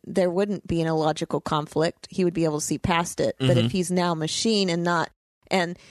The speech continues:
Speaker 1: he's just a remembered thinking mach-, a machine that can remember who he was as a human, then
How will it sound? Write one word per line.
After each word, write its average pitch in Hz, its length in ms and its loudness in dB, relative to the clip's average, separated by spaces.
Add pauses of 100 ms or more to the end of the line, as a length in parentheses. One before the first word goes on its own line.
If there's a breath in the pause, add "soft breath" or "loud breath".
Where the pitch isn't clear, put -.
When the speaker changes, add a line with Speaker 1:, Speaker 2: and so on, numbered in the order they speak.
(140 loud breath)
Speaker 1:
he's 214 280 0
just - 260 0
a 185 80 2
remembered 180 840 0 (360 soft breath)
thinking 214 520 0
mach-, 170 340 -2
a 180 140 2
machine 240 420 0
that 214 160 0
can 185 160 0
remember 185 520 2
who 180 180 0
he 170 120 2
was 160 300 0
as 156 140 -2
a - 20 -4
human, 165 540 -2
then 165 420 -2